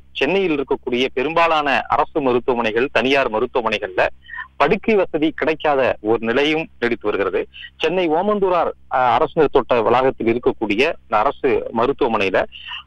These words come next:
ஐந்நூறு படுக்கைகள் கொண்ட வசதி இருக்கிறது. இந்த ஐந்நூறு படுக்கைகளும் கொரோனா, அஹ், நோயாளிகளால் வந்து அனுமதிக்கப்பட்டு தொடர்ந்து சிகிச்சை அளிக்கப்பட்டு வருவதனால, அங்கு கு-, அஹ், புதிதாக வரக்கூடிய நோயாளிகளை வந்து அனுமதிக்க முடியாத ஒரு நிலை. இதனால்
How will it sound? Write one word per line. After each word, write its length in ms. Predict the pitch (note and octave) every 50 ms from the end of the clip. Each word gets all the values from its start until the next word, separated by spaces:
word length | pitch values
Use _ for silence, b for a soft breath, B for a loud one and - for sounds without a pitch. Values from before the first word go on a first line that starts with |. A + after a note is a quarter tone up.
| B
ஐந்நூறு 460 | - - D3+ G3+ G#3 G#3+ G3+ F#3 D#3+ -
படுக்கைகள் 480 | D3 D3 F3+ F3+ - F#3+ D#3 D3+ C#3
கொண்ட 460 | - - B2 A2 A#2 C3 D#3+ - - -
வசதி 320 | A2+ A#2 A#2 - D3 C#3 C3+
இருக்கிறது. 340 | B2+ A#2+ - A2+ G#2 A#2+
இந்த 140 | D#3+ D#3+ C3+
ஐந்நூறு 360 | A#2 E3+ F#3+ G#3 A3 A3 G3 F3 -
படுக்கைகளும் 600 | D#3 D3+ E3 - F#3 D#3+ D3 D3 D3+ F#3 G3 -
கொரோனா, 460 | - C#3 C3+ C#3+ D#3 D#3 D3+ D3 B2 - - -
அஹ், 160 | B2 B2 A#2+
நோயாளிகளால் 680 | A#2 B2 C3 C3 B2+ A#2+ A#2 A2+ A#2 A#2 A#2+ A#2 A2
வந்து 100 | - C3
அனுமதிக்கப்பட்டு 640 | B2 A#2 C3 - - F3+ - - - - - - E3 -
தொடர்ந்து 440 | C3+ B2 B2+ C#3 C#3 C#3 C3+ A2 -
சிகிச்சை 340 | - C3 C3+ C3 - - B2+
அளிக்கப்பட்டு 440 | A2 G#2 - A#2 F#2+ G2 F#2 G2+ G2+
வருவதனால, 440 | G2+ G2 G2 G2 G2 F2+ F#2 - F#2+ - B B B B B B
அங்கு 220 | - C3 - E3+ D#3
கு-, 200 | C3 C#3 B2+ B2+
அஹ், 260 | C3+ C3 B2+ B2+ A#2 -
புதிதாக 380 | - E3+ F#3 G#3+ A3 F#3 G#3 F#3+
வரக்கூடிய 560 | C#3+ D3+ G3 G3+ - A3+ F#3 F3+ E3 D3 A2
நோயாளிகளை 520 | G2+ A2 C3 D3 D3+ D3 C#3 B2+ A#2+ A2+ G#2+
வந்து 200 | G2+ G#2+ D3 C3
அனுமதிக்க 420 | A2+ C#3 E3 F3+ F3 - - C#3+
முடியாத 300 | B2+ A#2 A2+ A2+ A2+ A2
ஒரு 180 | G#2+ G2+ G#2 G#2+
நிலை. 160 | B2 G#3 G#3
இதனால் 320 | D3 C#3 D3 E3 F3+ E3